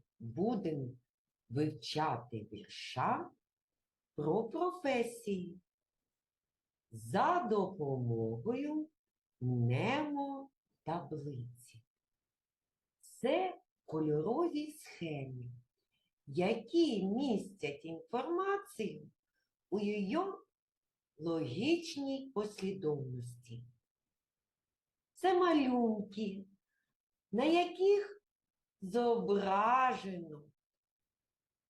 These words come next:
то, про що я вам буду читати. Давайте почнемо. Професій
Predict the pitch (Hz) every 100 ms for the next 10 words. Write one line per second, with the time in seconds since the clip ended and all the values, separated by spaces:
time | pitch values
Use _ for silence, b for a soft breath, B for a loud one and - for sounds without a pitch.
0 | _ 285 403 - - _ _ _ _ 165
1 | 156 - - 175 262 330 175 123 156 196
2 | 202 - _ _ _ 127 127 147 185 -
3 | _ _ _ _ _ - 262 269 - 131
4 | - - 123 - _ _ _ _ _ _
5 | _ _ _ _ _ _ _ _ _ _
6 | 120 156 147 147 233 403 - 381 381 349
7 | 349 _ _ _ _ _ _ 220 220 -
8 | - 160 143 131 123 127 - _ _ _
9 | _ _ _ _ _ _ _ _ _ 147
10 | 151 147 - 254 349 - - 143 123